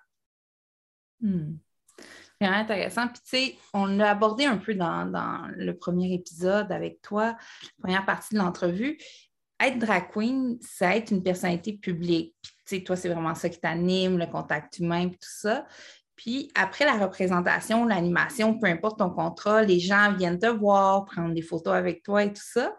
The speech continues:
Et ça, c'est comme conçu, concis dans un lieu physique, dans un moment dans le temps. Mais avec les médias sociaux, puis qu'on soit très connu ou peu connu ou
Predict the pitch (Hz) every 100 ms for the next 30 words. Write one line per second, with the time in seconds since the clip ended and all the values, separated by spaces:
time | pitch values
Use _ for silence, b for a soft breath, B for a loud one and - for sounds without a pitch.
0 | B B B B 226 311 330 - - -
1 | 392 - 220 277 277 - - 233 226 220
2 | - - - - - 254 233 - 349 233
3 | 185 190 196 226 220 196 185 220 196 170
4 | 180 185 202 214 202 214 180 180 202 190
5 | 190 185 208 240 285 269 208 233 320 -
6 | 196 185 - 196 247 B B B B -
7 | 214 220 302 349 - - - 359 359 247
8 | 214 220 277 339 285 226 208 - 285 285
9 | 214 214 233 262 269 269